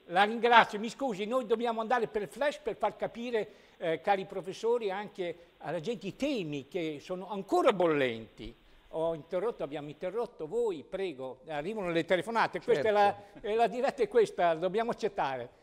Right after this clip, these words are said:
Speaker 2: E chiudo rapidamente il discorso, quindi noi non sappiamo esattamente quanti sono i reala-, i reali contagiati perché perdiamo i subclinici. L'unico dato certo è la percentuale di tamponi positiva.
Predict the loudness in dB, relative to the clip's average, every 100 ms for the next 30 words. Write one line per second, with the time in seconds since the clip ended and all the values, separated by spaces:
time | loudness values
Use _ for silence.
0 | _ -8 -4 -4 -2 -2 0 0 0 -2
1 | -4 -4 -6 -8 -8 -8 -8 -10 -12 -8
2 | -6 -6 -6 -6 -4 -6 -6 -6 -8 -8
3 | -8 -10 -10 -12 -12 -14 -12 -12 -12 -10
4 | -6 -2 0 0 -2 -6 -6 -4 -4 -8
5 | -10 -8 -4 -2 -2 -4 -4 -4 -8 -10
6 | -20 _ -2 0 0 -2 -4 -8 -10 -10
7 | -12 -16 _ -10 -4 -2 0 -2 -2 0
8 | 0 2 0 0 -2 -8 -10 -2 0 0
9 | -2 -2 -2 -2 -6 -6 -8 -4 -2 -2
10 | -2 -8 -8 -8 -8 -10 -12 -12 -16 -18
11 | -20